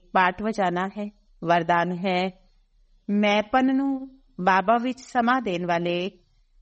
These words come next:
ਨਿਰੰਤਰ ਯੋਗੀ, ਸਹਿਜ ਯੋਗੀ ਭਵ। ਮੈਂਪਨ ਨੂੰ ਬਾਬਾ ਸ਼ਬਦ ਵਿੱਚ ਸਮਾ ਦੇਣ ਵਾਲੇ ਨਿਰੰਤਰ ਯੋਗੀ, ਸਹਿਜ ਯੋਗੀ ਭਵ।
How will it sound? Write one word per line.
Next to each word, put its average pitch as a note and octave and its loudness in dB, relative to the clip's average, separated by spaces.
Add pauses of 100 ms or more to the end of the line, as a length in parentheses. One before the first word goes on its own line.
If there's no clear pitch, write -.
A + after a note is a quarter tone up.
(120)
ਨਿਰੰਤਰ G#3+ 2
ਯੋਗੀ, G#3+ -2
ਸਹਿਜ G#3 -2
ਯੋਗੀ F3 -4
ਭਵ। F#3+ -6 (880)
ਮੈਂਪਨ F3 -2
ਨੂੰ A3+ -6 (720)
ਬਾਬਾ F#3+ 2
ਸ਼ਬਦ A#3 -6
ਵਿੱਚ B3+ -8 (300)
ਸਮਾ A#3+ 2
ਦੇਣ F#3+ -4
ਵਾਲੇ F3+ -6 (600)
ਨਿਰੰਤਰ A3 2
ਯੋਗੀ, C4 0
ਸਹਿਜ A3 -4
ਯੋਗੀ F3 -8
ਭਵ। G#3+ -14